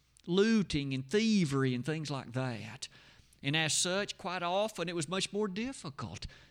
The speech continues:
to send missionaries or evangelistic work. People were fearful for their lives.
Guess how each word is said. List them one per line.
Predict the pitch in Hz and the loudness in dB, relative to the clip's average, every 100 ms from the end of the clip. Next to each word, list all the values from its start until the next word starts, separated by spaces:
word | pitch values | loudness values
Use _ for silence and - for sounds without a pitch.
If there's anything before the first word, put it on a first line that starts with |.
| _ | _
to | 151 135 | -2 2
send | - 165 170 143 | 2 2 0 -2
missionaries | 143 190 - 175 185 196 202 208 208 151 | -2 -2 -4 -4 -4 -2 -2 -2 -2 -2
or | 131 | -2
evangelistic | 117 139 180 165 160 180 - 151 | -2 -4 -4 -4 -4 -4 -4 -8
work. | 139 170 202 - | -4 -2 -2 -4
People | 135 180 | -6 -6
were | 165 | -6
fearful | 151 165 202 202 196 | -4 -2 -2 -2 -6
for | 180 | -6
their | 175 | -6
lives. | 170 190 196 - 165 - 190 - | -6 -6 -10 -14 -16 -10 -8 -8